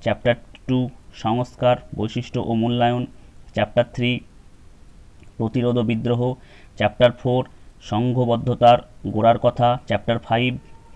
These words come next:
থেকে থাকবে বিকল্প চিন্তা ও উদ্যোগ, উনিশ শতকের মধ্যভাগ থেকে বিশ শতকের প্রথম ভাগ পর্যন্ত, বৈশিষ্ট্য ও পর্যালোচনা।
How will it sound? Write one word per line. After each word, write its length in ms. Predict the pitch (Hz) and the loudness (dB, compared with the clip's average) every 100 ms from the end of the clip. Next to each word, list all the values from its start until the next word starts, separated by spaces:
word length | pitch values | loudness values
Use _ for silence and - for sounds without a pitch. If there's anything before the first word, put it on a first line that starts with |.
| - | -10
থেকে 160 | 110 123 | -8 -2
থাকবে 380 | 120 117 113 104 - - - - - | -2 0 -2 -4 -6 -20 -20 -20 -8
বিকল্প 400 | 104 104 127 123 127 | -6 0 0 0 -2
চিন্তা 380 | - 123 113 120 | -2 -2 2 2
ও 80 | 107 113 | 2 -2
উদ্যোগ, 320 | 107 123 123 - | 0 0 0 -4
উনিশ 280 | - 113 120 - | -4 -4 -4 -6
শতকের 440 | 123 120 127 123 123 - | -6 -4 -4 -4 -6 -4
মধ্যভাগ 460 | 104 123 120 117 120 | -4 -2 0 0 0
থেকে 160 | 123 113 | -4 -4
বিশ 180 | 107 113 | -4 -6
শতকের 320 | 117 117 117 | -8 -6 -6
প্রথম 320 | 113 110 120 113 | -6 -6 -2 -2
ভাগ 140 | 113 - | -2 -4
পর্যন্ত, 420 | 113 113 120 123 127 - - - - | -6 -4 -4 -2 -4 -4 -14 -20 -8
বৈশিষ্ট্য 460 | 101 107 127 - 131 | -4 -4 -4 -6 -4
ও 140 | 120 | -4
পর্যালোচনা। 600 | 123 113 104 107 101 95 | -4 -4 -2 -4 -4 -6